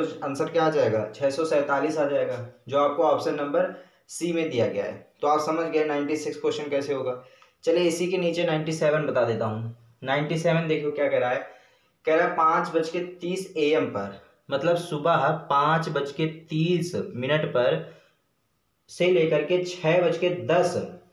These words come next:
मिनट तक घंटों तथा मिनटों की संख्या बताइए। बड़ा easy है, देखिए यहाँ से पहले छः बजाइए,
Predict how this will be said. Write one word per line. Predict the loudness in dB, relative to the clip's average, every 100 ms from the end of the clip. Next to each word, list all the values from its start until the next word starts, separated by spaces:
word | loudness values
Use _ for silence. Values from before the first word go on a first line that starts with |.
| _ _ _ -12
मिनट | -6 -2 0 0 0
तक | -2 -2 -6 -20 _ _ -20 _ _ _ _
घंटों | -6 -4 -4 -2 -2
तथा | 0 0
मिनटों | 0 -4 -4 -4
की |
संख्या | -4 -4 -2
बताइए। | -2 -4 -6 -2
बड़ा | 0
easy | 0 0 2
है, | 2 -2 -12 _ _ _ _ _ _ _ -6
देखिए | -2 -2 -4 -8 -18 -20 _ -6
यहाँ | 0 2 4
से | 2
पहले | 2 4 2
छः | 2 2
बजाइए, | 4 2 0 -4 -10